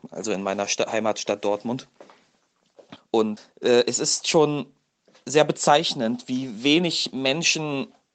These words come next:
ähm, ihr eigenes Interesse vertreten wollen. Also erstmal ist das ja eh alles durchweicht dadurch, dass du ganz viele Studenten hast in der Gastronomie. Und die sagen sich halt eh alle, „Ja, was interessiert mich das?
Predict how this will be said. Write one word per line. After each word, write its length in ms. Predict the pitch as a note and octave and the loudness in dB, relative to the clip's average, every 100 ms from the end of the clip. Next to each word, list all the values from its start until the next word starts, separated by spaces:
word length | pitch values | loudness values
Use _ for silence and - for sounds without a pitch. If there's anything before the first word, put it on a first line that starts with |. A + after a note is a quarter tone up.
| _ _ | _ _
ähm, 540 | C3+ C3 B2+ B2+ B2 - - _ | 4 6 6 4 -2 -8 -20 _
ihr 240 | C3+ C#3 | 2 4
eigenes 480 | C3 D3+ D3+ C#3+ C#3+ | 4 2 2 0 0
Interesse 800 | C3 B2+ B2 B2+ - A2 F#2+ - - | -4 -4 -2 0 2 4 2 0 -8
vertreten 680 | - B2 - A2+ - G#2 | -10 -6 -2 -2 -2 -4
wollen. 380 | F#2+ F2 E2 - _ - | -2 -2 -6 -14 _ -4
Also 180 | A#2 B2 | 2 6
erstmal 380 | C3+ - D3+ | 4 4 2
ist 100 | B2 | 2
das 140 | C#3+ - | 2 2
ja 80 | C#3+ | 2
eh 160 | C3+ | 4
alles 300 | G#2 C#3+ - | 4 2 0
durchweicht 680 | C#3 B2 B2 A#2+ D3+ - B2+ | 0 0 4 4 4 2 4
dadurch, 340 | B2 C#3 C#3 | 4 4 2
dass 200 | C3 B2 | 0 0
du 100 | C3+ | 0
ganz 180 | B2 B2+ | 0 0
viele 220 | - C3 | -2 -2
Studenten 560 | - C3 A#2+ C3+ C#3+ B2+ | 0 0 0 0 2 2
hast 180 | A#2+ A2 | 2 0
in 120 | A#2+ | 0
der 120 | A#2 | 0
Gastronomie. 640 | A2+ - A#2+ A2+ G#2+ C3 - - - - - - - _ _ | 0 0 -2 -2 0 -4 -6 -18 -20 -20 -20 -20 -20 _ _
Und 180 | - C3 | -2 2
die 140 | D3+ | 4
sagen 260 | C3 C3+ C#3+ | 6 6 4
sich 200 | C3+ C#3+ | 2 2
halt 120 | C3 | 4
eh 140 | C3 | 6
alle, 240 | C3 A#2 A#2 | 6 4 4
„Ja, 180 | A#2+ C3 | 4 4
was 220 | B2+ - | 2 -4
interessiert 420 | A#2 B2 C3 - | -8 -4 -4 -4
mich 140 | B2 | -4
das? 340 | - B2 - | -2 0 -2